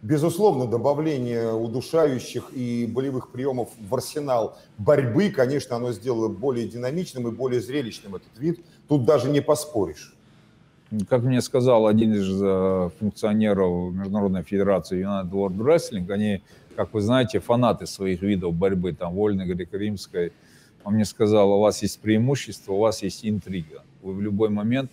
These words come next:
Speaker 2: проигрывая, можете завершить, э,
Speaker 1: Да,
Speaker 2: победой».
Speaker 1: да. И, конечно, очень важным моментом для з-, зрителей, не слишком искушённых, искушённых в области единоборств, является тот факт, что человек, находящийся на спине,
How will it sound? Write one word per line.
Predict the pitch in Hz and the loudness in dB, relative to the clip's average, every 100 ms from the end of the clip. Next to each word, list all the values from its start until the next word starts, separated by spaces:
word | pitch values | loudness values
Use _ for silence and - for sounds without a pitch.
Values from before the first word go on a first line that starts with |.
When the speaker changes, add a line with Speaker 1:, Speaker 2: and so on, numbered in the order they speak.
| _ _ _ _ _ _ - | _ _ _ _ _ _ 0
Speaker 2:
проигрывая, | 107 113 107 101 98 95 92 | 4 4 4 4 4 4 2
можете | 90 98 95 - 95 | 2 0 -2 -6 -6
завершить, | 82 95 95 92 110 95 - | -4 -2 -4 -4 -4 -6 -6
э, | 92 | 0
Speaker 1:
Да, | 113 92 | 2 2
Speaker 2:
победой». | - 101 95 95 82 82 | 0 -2 0 -2 -2 -6
Speaker 1:
да. | 78 - - - - - - - - - - | -12 -18 -20 -20 -20 -20 -20 -20 -20 -20 -14
И, | 120 | 0
конечно, | 151 151 151 139 127 127 | 0 2 -2 -4 -2 -2
очень | 127 127 131 | -4 -4 -4
важным | 127 127 110 107 | 0 0 -2 -6
моментом | 117 151 165 120 95 | -6 -6 -6 -8 -4
для | 104 110 101 | 0 0 -2
з-, | - 117 | -8 -14
зрителей, | 101 90 139 - 107 | -12 -6 -6 -6 -6
не | 110 117 | -6 -8
слишком | - 131 - 110 | -10 -14 -8 -6
искушённых, | 107 - 123 - 131 107 92 - - _ _ _ | -6 -10 -8 0 0 0 -4 -12 -20 _ _ _
искушённых | 113 - 123 - 131 113 - | -6 -6 -6 0 0 0 -2
в | 104 | 0
области | 113 110 - 120 | 0 0 -4 -4
единоборств, | 110 135 185 - | -2 2 2 2
является | 117 127 135 127 | 2 4 4 2
тот | - 151 | 0 0
факт, | - 180 175 | 2 2 2
что | 123 | -6
человек, | - 147 147 | -2 -2 0
находящийся | 117 131 131 139 117 - 131 | 0 2 2 2 -2 -4 -2
на | 131 | 0
спине, | - - 147 147 156 233 240 - | -2 0 2 4 6 6 4 -4